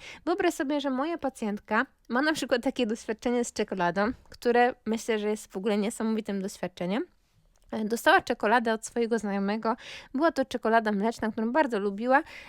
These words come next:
e, ale to była czekolada, która była przywieziona z zagranicy. No i położyła tą czekoladę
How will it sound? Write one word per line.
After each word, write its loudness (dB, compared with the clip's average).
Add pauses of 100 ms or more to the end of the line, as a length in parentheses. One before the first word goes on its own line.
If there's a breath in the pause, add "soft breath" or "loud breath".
(100)
e, 2
ale 6
to 0
była 4
czekolada, 0
która 0
była 4
przywieziona 0
z -8
zagranicy. -4 (360 loud breath)
No -2
i -2
położyła 0
tą -2
czekoladę 0